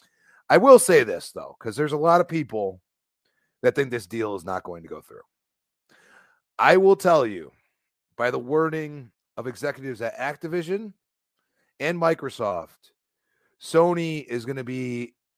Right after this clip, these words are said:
a whole lot of hurting 'cause Call of Duty is gonna come back to Xbox as, as a, a, as, you know, just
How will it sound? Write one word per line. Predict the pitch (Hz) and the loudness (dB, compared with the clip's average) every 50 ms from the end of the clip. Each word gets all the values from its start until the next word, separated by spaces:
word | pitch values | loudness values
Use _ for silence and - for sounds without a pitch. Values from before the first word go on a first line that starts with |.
| _ _ _ _ _ _ _ _ - | _ _ _ _ _ _ _ _ -6
a | 113 | -6
whole | 107 104 131 156 156 151 | -6 -4 -4 -4 -2 -2
lot | 151 151 147 139 | 0 0 0 0
of | 127 113 | 0 -2
hurting | 123 123 117 101 104 104 101 | -4 -6 -6 -6 -8 -10 -12
'cause | 90 104 95 - | -14 -16 -16 -12
Call | - 107 117 120 117 | -8 -4 -4 -4 -4
of | 110 | -4
Duty | 107 113 110 107 107 | -6 -8 -8 -8 -8
is | 98 | -10
gonna | 98 101 98 | -10 -14 -14
come | - - 98 95 | -14 -14 -12 -8
back | 90 98 95 90 - | -6 -4 -4 -6 -6
to | - | -10
Xbox | 85 80 - - - - - 53 - _ - - - _ _ _ _ _ _ _ _ | -12 -12 -14 -16 -18 -18 -18 -18 -18 _ -20 -20 -20 _ _ _ _ _ _ _ _
as, | 95 104 101 90 | -6 -6 -6 -4
as | 95 104 107 101 90 | -4 -4 -4 -4 -2
a, | 104 101 101 101 98 - - - 92 98 | -4 -4 -4 -4 -8 -10 -14 -14 -12 -12
a, | 95 95 92 85 - _ _ _ _ _ _ _ _ _ _ _ _ _ _ _ _ _ _ - | -10 -10 -12 -14 -16 _ _ _ _ _ _ _ _ _ _ _ _ _ _ _ _ _ _ -6
as, | 117 120 123 117 - - _ | -2 -2 -2 -2 -4 -10 _
you | - 127 123 | -14 -8 -4
know, | 117 110 110 | -2 -2 -4
just | 104 92 - 127 - | -4 -8 -14 -16 -16